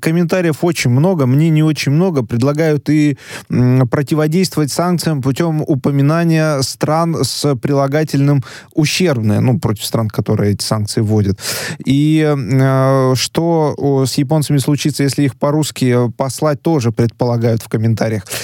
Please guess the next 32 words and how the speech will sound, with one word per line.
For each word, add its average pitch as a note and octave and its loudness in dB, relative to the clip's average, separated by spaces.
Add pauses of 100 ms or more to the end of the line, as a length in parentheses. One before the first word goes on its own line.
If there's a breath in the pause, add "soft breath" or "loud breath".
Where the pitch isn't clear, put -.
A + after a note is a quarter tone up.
(180 loud breath)
Я F#3 2
же F3+ 0
хотел E3 0
вот C#3+ 0
на, C#3+ 2
э, C3 2
серьезной C3+ 0
теме C3 2
сфокусироваться. C#3+ 0 (260 loud breath)
Э, B2+ 0
кто-то C#3 -2
из B2+ 2
радиослушателей C3+ 0
пишет, C#3+ -2
что, C3+ 0
м, B2 0
э, A#2+ 0
прочитал C#3 -2
только C#3+ -2
что - -6
новость, G3 0
которая D3 0
появилась, C3+ 0
о - -12
том, D#3 2
что - -4
французские D3+ -2
войска D3+ 0
напали C#3+ -2
на A#2+ 2
нацгвардию, C3+ 0 (520 loud breath)
э, B2+ 2